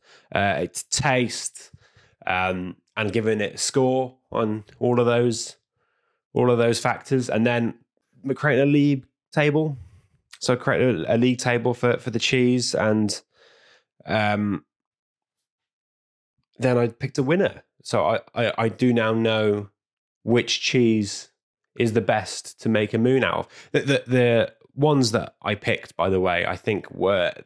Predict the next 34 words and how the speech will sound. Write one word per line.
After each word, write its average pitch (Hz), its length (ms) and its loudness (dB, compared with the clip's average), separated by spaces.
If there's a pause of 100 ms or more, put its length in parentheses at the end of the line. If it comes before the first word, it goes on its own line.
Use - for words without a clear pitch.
(120)
they 107 140 -2
were 101 100 -2
an 107 100 0
Irish 110 420 0
cream 113 360 0
cheese, 95 540 -2
a 90 280 -4 (180)
Gouda, 123 580 2 (760)
uh, 87 280 -2 (100)
Parmesan, 120 920 0 (340)
cheddar, 104 800 2 (760)
brie, 104 480 4
and 101 240 0
Stilton. 135 540 0
So 139 120 0
there's 127 100 2
a 127 40 -2
good 151 320 0
sort 123 180 0
of 117 120 4
range 117 400 2
there. 92 200 2
We 95 80 2
have 95 120 -2
blue 110 200 0
cheeses, 92 540 -4
we 92 60 -4
have 85 100 -6
hard 92 240 -2
cheeses, 82 320 -4
we 82 60 -4
have 82 140 -6
soft - 280 -8
cheeses, - 540 -6